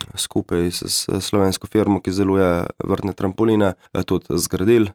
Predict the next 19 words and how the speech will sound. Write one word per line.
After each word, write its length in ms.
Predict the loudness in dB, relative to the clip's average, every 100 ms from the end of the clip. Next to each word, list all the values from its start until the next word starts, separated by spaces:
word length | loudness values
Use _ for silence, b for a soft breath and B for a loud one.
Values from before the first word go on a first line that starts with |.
| -2
Tako 80 | 2
da 140 | 4 4
bi 480 | 2 -2 0 2
rekel, 240 | 0 0 2
da 60 |
je, 100 | 2 0 _ -2
da 80 | 0
je 80 |
ta 160 | 2 0
trampolin 560 | 2 0 0 2 2 2
plod 380 | 0 2 0 -4 -16
dveh 400 | -8 0 2 2 -2 -4
oziroma 540 | 0 0 2 2 0 -4 -4
bo, 160 | -4 0
probamo 400 | 0 2 2 2
dodati, 380 | 4 2 2
da 20 | 0
bo 160 | -2
to 240 | 0 -2